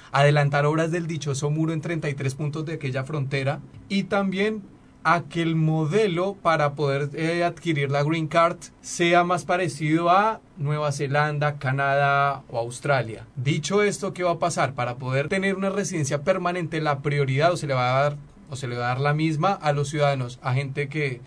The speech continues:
eh, tenga un inglés avanzado, que tenga estudios, que sea gente calificada y también ver el tema de la edad, cosa que digamos relega a gente joven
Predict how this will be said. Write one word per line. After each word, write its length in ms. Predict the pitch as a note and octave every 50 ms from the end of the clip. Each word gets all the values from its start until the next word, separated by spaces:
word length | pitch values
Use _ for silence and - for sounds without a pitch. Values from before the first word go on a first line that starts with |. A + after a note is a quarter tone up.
| - -
eh, 160 | B2+ B2 B2
tenga 200 | B2 D#3+ D#3 E3+
un 60 | F3
inglés 240 | F3+ F3 F3+ F#3 D3
avanzado, 640 | F#3+ F#3+ F#3 F3 - G3 F#3+ F#3 F#3 G3 G#3 A3+ - -
que 140 | - C3 A2+
tenga 240 | A#2 C3 C3+ C#3+ D3
estudios, 520 | D3 D3 - G3+ G3+ G3+ G3 G3 G3+ G3
que 120 | - D3+ B2+
sea 120 | C3+ B2+
gente 240 | B2+ C3+ C#3 C#3+ D#3
calificada 840 | D3+ E3+ D#3+ E3+ E3 E3+ F3+ D#3 - F3+ E3+ E3+ F3 F#3 G3+ G#3+ G#3+ - - -
y 220 | F#3+ G#3+ A#3+ B3+ -
también 560 | - - E3 D#3+ D3+ E3 G3 A3 A3 F3+ D3
ver 120 | D#3 D3+
el 140 | D#3 D3+ C#3
tema 300 | D#3+ E3 D#3 D#3 D#3 D#3+
de 60 | D#3+
la 120 | D#3 C#3+ B2+
edad, 220 | B2+ B2 A2+ G#2 - - -
cosa 260 | - C#3 C3 D3+ D3
que 120 | D3 E3+ F3
digamos 360 | E3+ D#3 D3+ C#3+ C#3+ C#3+ C#3+
relega 460 | D3 D3+ C#3+ C#3 C3 C3+ B2+ B2 A#2
a 180 | - - - A#2+
gente 400 | - - E3 E3 D#3 D#3+ G#3 F#3+
joven 480 | - G#3 A3 G#3+ F#3+ F#3+ G#3 A#3 -